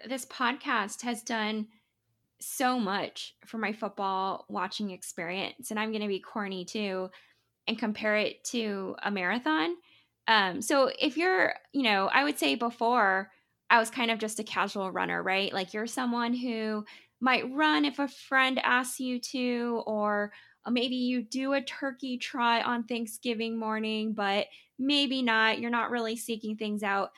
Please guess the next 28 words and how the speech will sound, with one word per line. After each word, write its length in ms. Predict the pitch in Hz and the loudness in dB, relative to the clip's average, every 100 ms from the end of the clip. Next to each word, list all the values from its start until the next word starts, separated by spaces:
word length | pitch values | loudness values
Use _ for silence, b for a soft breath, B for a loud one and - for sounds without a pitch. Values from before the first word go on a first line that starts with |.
| b b _ - | b b _ 0
And 120 | 320 | 2
that's 200 | 349 - | 2 0
the 100 | 311 | -2
kind 260 | - 254 | 2 2
of 100 | 240 | 2
football 680 | 233 226 226 214 214 208 202 | 4 2 4 4 6 6 4
fan 360 | - 214 208 190 | 2 2 2 2
I 140 | 175 | -2
was. 600 | 180 208 185 180 - 208 - | 0 2 2 2 -4 -6 -4
You 120 | 214 | 0
know, 240 | 185 180 | 2 4
if 160 | 185 185 _ _ _ _ | 2 0 _ _ _ _
people 320 | - 202 160 - | -6 -2 0 8
asked 300 | 262 294 - | 8 8 2
me 160 | 277 277 | 0 0
to 80 | |
watch 260 | 269 247 247 | 2 2 0
a 60 | 240 | -2
game, 380 | 240 233 233 | 0 2 2
I 100 | 185 | 0
would. 420 | 185 202 202 196 185 | -2 0 0 0 0
I 120 | 185 | 0
would 120 | 180 | 0
obviously 460 | 175 170 175 165 160 | 0 -2 -6 -6 -4
root 200 | 180 - | -4 -4
for 120 | 160 | -8
my 160 | 160 | -8
team. 460 | 170 214 196 185 190 | -8 -6 -4 -4 -6